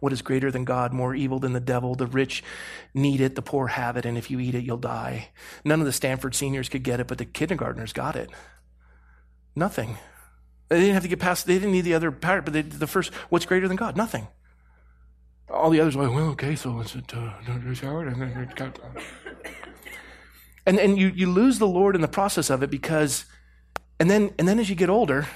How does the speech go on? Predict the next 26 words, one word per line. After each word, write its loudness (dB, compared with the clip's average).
on 2
that 4
downhill 4
slide 0
and 0
the -2
body 0
starts, -2
and -2
the 4
wheels 4
start 0
falling 2
off, 2
you're -2
like, 2
"I 6
think 2
that 0
there's 2
something 2
more 4
than 0
what 0
I 0
thought." -6